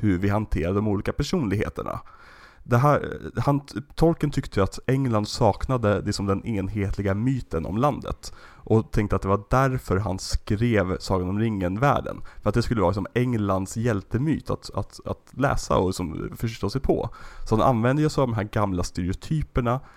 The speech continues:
eller de här arketyperna ska man väl säga snarare. Man har ju som trickstern, man har hjälten, man har ju som den ofrivilliga ledaren, man har den inkompetenta ledaren,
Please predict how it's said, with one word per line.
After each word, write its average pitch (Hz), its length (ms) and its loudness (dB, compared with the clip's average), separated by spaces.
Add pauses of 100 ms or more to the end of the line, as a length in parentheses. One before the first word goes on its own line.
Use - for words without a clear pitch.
(260)
eller 104 300 4
de 107 140 2
här 95 240 2
arketyperna 92 720 0
ska - 160 -2
man 78 100 -2
väl 73 60 -8
säga 73 260 0
snarare. - 240 -6
Man 104 160 -2
har 110 140 4
ju 101 60 4
som 104 160 -4
trickstern, 92 640 0
man 95 140 0
har 107 180 4
hjälten, 101 640 0
man 101 160 -2
har 101 220 4
ju 95 80 0
som 95 240 -4 (320)
den 95 140 -2
ofrivilliga 101 600 2
ledaren, 101 560 2
man 98 120 0
har 104 120 4
den 98 140 2
inkompetenta 104 760 -2
ledaren, 76 520 -4